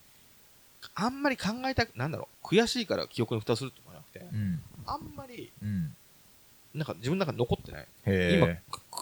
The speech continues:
Speaker 1: く-、こう考えてみて、それあるかなと思ったら、
Speaker 2: うん。うん。
Speaker 1: 確かになんかそんなこと言われたことあるな。
Speaker 2: うん。
Speaker 1: だけど、
Speaker 2: うん。
Speaker 1: だけどよ。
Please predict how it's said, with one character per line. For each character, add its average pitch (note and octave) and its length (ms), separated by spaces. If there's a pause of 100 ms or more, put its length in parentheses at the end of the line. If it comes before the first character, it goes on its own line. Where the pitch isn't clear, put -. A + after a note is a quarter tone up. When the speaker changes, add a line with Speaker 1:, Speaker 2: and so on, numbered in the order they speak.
(160)
Speaker 1:
く-、 - 20 (320)
こ C3 160
う - 180
考 A#3 260
え A3 40
て E3 80
み A#2+ 80
て、 - 60
そ E3 80
れ E3 80
あ F3 40
る F3 60
か C#3+ 100
な D3+ 140
と G#2+ 60
思 G2+ 120
っ E3+ 60
た - 80
ら、 G2+ 220 (120)
Speaker 2:
う - 20
ん。 G2+ 120
う - 40
ん。 - 40
Speaker 1:
確 G3+ 220
か C3 100
に G2+ 140
な B2 60
ん B2+ 80
か - 60
そ D3 140
ん D#3+ 60
な E3 60
こ D3 80
と - 60
言 - 80
わ G#2 60
れ A#2 40
た A#2 60
こ A#2+ 60
と - 100
あ F#2 40
る - 80
な。 - 220 (140)
Speaker 2:
う - 20
ん。 F2+ 300 (440)
Speaker 1:
だ C#3+ 180
け A#2 120
ど、 F#2 360 (140)
Speaker 2:
う F#2+ 40
ん。 F2 240 (1500)
Speaker 1:
だ A#2 120
け C3 100
ど - 120
よ。 - 160